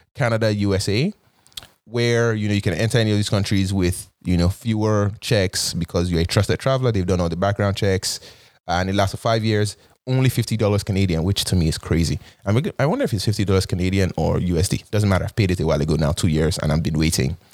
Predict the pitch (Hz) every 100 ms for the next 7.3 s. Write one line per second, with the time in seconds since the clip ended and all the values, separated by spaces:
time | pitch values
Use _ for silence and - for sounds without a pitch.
0 | - - - 120 98 92 - _ _ -
1 | 143 147 147 147 135 120 117 117 113 -
2 | _ _ _ - 135 127 147 131 110 113
3 | 113 110 - 95 98 110 101 101 107 120
4 | 120 117 - _ _ _ - 123 120 -
5 | 127 110 - 107 104 92 82 92 101 -
6 | 113 101 98 95 - 101 98 92 101 90
7 | - 92 80